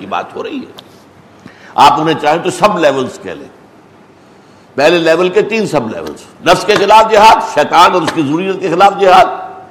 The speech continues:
اور نمبر تین، بگڑے ہوئے معاشرے کے خلاف جہاد۔ یہ معاشرہ آپ کو دھکیلتا ہے برائی کی طرف۔ کیا کریں جی، اب چم-، چلن ہی اس بات کا ہے، کیسے؟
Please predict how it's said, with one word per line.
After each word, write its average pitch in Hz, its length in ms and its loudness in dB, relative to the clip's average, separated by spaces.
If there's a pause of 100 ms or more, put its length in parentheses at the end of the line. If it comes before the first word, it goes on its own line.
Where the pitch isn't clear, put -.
(760)
اور 170 240 4
نمبر 147 320 -2
تین، 120 520 -6 (560)
بگڑے 269 540 4
ہوئے 254 180 4
معاشرے 214 500 2
کے 185 120 -2
خلاف 160 400 0
جہاد۔ - 460 -6 (1900)
یہ 196 120 0 (120)
معاشرہ 233 600 4
آپ 262 280 4
کو 233 80 4
دھکیلتا 226 600 4
ہے 165 80 6
برائی 131 380 2
کی 113 100 -8
طرف۔ 85 220 -12 (1120)
کیا 95 160 -4
کریں 104 280 -6
جی، 110 200 -6
اب 110 60 -4 (100)
چم-، 101 260 -12
چلن 117 280 -6
ہی 123 160 -4
اس 101 80 -12
بات 107 340 -8
کا 107 160 -12
ہے، - 280 -16
کیسے؟ - 380 -12